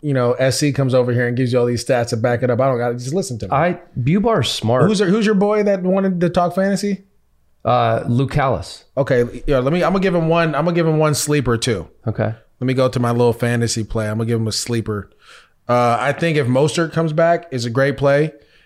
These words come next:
Speaker 1: And then I'm gonna give you the, I'll give you one. It's not for this week, but it's for down the road.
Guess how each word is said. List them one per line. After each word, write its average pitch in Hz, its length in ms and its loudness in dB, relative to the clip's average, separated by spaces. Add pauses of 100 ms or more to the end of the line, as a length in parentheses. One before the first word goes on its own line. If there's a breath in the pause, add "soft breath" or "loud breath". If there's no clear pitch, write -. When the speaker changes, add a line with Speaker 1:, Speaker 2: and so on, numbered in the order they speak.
(180 soft breath)
Speaker 1:
And 156 160 0
then 165 60 2
I'm 175 80 2
gonna 196 120 2
give 190 80 2
you 175 60 0
the, 156 100 2
I'll 180 120 2
give 185 140 0
you 180 80 2
one. 147 300 2
It's 143 180 0
not 170 200 0
for 165 100 0
this 160 200 0
week, 170 140 0
but 135 160 -2
it's 123 120 0
for 143 140 0
down 131 220 0
the 120 60 0
road. 113 320 0